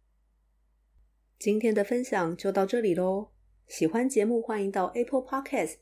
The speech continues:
Spotify 或 Mixer Box 留下五星好评与评论。任何的建议或反馈，都欢迎写信给向日葵，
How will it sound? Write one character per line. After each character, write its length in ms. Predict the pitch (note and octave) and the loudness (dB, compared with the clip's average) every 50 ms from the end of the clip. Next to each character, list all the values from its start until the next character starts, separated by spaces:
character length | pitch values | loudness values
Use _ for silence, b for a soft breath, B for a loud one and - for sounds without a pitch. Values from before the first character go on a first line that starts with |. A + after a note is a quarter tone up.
| _ _ - | _ _ -16
Spotify 680 | - - - - G3+ G#3+ A3 G3+ G3+ - F3 D3+ - - - | -16 -14 -6 -4 -2 -2 -2 -4 -2 -2 -2 -2 -2 -4 -6
或 180 | - - F3+ | 0 2 4
Mixer 400 | F3 F3+ F#3 G3 - - - G3 | 4 4 0 -4 -2 -2 -2 -2
Box 480 | G3 - G#3+ F#3 D#3+ - - - - - | -2 0 -2 -2 -2 -2 -8 -14 -10 -4
留 160 | F3 F3 F3 | 0 2 2
下 220 | F3+ G3 F#3 D#3+ D#3+ | 2 2 2 2 2
五 100 | D3 D#3+ | 2 0
星 180 | - G#3 G#3+ | -2 -2 -4
好 160 | A3+ - E3+ C3+ | -4 -4 -6 -6
评 360 | - - E3+ E3 E3 F3 G3 - | 0 0 0 0 0 -2 -4 -2
与 100 | D3+ D#3 | -2 -2
评 300 | D#3 - - E3+ E3+ F#3+ | -2 -2 -6 -4 -4 0
论。 320 | G#3 B3+ A#3+ G3+ F#3+ - _ _ _ _ _ _ _ _ _ | 2 4 2 2 2 -4 _ _ _ _ _ _ _ _ _
任 240 | - G3+ F#3+ F#3 E3+ | 0 0 0 0 2
何 140 | F3 E3+ E3+ | 0 2 4
的 120 | F3+ F#3 | 2 2
建 300 | F#3 - C4+ C4+ B3 A#3+ | 2 4 2 4 4 4
议 220 | A#3+ A#3 G#3+ G#3 | 2 0 -2 -2
或 200 | G#3 - - G3 | -4 0 0 0
反 240 | G3+ - E3+ C#3 - | 0 2 -2 -2 -2
馈， 360 | - - G#3 F#3+ F3 E3 E3 - _ _ - | -6 -2 2 2 2 2 0 -4 _ _ 2
都 160 | F3+ F3 F3+ | 2 2 4
欢 200 | - F#3+ F#3+ F3+ | 4 0 -2 0
迎 140 | E3+ F3 F#3 | -2 -4 -4
写 160 | - - - | -2 -2 -2
信 180 | G#3+ - B3 | 0 0 -2
给 140 | A3+ A3 A3+ | 0 0 0
向 260 | - - C4 C4 B3+ | 0 0 -2 0 2
日 80 | C4 B3 | 2 0
葵， 460 | A#3 - - G3 F3+ F3+ F#3+ G#3 - | 0 0 2 2 2 2 2 0 -6